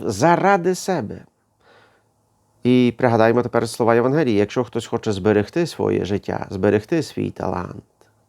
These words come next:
ну, то його втратить.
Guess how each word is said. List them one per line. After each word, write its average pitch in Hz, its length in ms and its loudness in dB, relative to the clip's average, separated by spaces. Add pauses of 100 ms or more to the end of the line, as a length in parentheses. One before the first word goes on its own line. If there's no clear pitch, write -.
(960)
ну, 120 100 -4
то 107 120 -4
його 95 340 -2
втратить. - 640 -2